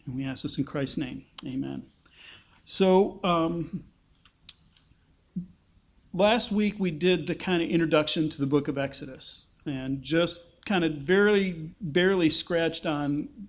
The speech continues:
the story that we're looking at now. Um, actually, chapters one and, and two go together really well, but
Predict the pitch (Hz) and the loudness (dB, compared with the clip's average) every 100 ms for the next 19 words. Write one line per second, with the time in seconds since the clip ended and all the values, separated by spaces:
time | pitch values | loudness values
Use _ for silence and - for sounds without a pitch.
0 | - 180 151 - 190 175 160 147 151 151 | -12 -2 0 0 2 4 4 4 4 4
1 | 147 139 139 147 135 127 127 - - - | 4 2 0 -2 -4 -6 -8 -12 -16 -20
2 | - - - 131 127 131 151 269 - 170 | -20 -18 -8 -6 -4 -6 -8 -4 4 4
3 | 165 180 - 185 165 170 151 156 170 175 | 6 2 4 2 4 0 2 2 4 6
4 | 170 156 156 151 151 147 - 175 170 143 | 4 2 2 2 2 0 -2 -2 -2 4
5 | 170 165 143 156 151 151 156 156 147 147 | 6 6 6 4 4 2 2 2 0 -2
6 | 147 139 165 170 160 156 143 | -8 2 6 8 6 4 2